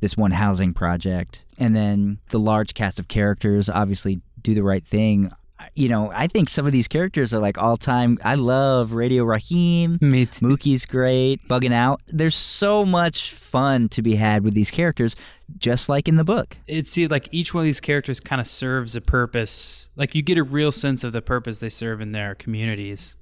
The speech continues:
Speaker 2: uh, which I think is really cool. I mean, I think Samuel L. Jackson's character is great, uh, as the D J.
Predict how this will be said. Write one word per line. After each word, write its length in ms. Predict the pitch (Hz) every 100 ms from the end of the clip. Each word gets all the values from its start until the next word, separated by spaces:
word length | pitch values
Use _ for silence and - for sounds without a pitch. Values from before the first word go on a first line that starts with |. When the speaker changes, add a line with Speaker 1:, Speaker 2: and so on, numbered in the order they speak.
| - -
Speaker 2:
uh, 400 | 120 113 104 101
which 240 | 104 113 113
I 100 | 107
think 220 | 110 107
is 160 | 101
really 240 | 110 104 101
cool. 480 | - 110 104 101 - - -
I 80 | 139
mean, 160 | 131 120
I 80 |
think 160 | 117 117
Samuel 380 | - 120 120 117
L. 100 | 107
Jackson's 560 | 120 107 - 131 113
character 440 | - 117 117 113 113
is 120 | -
great, 420 | - 110 113 117 - - -
uh, 260 | 113 104 104
as 80 |
the 80 | 107
D 220 | 104 110
J. 360 | 104 104 104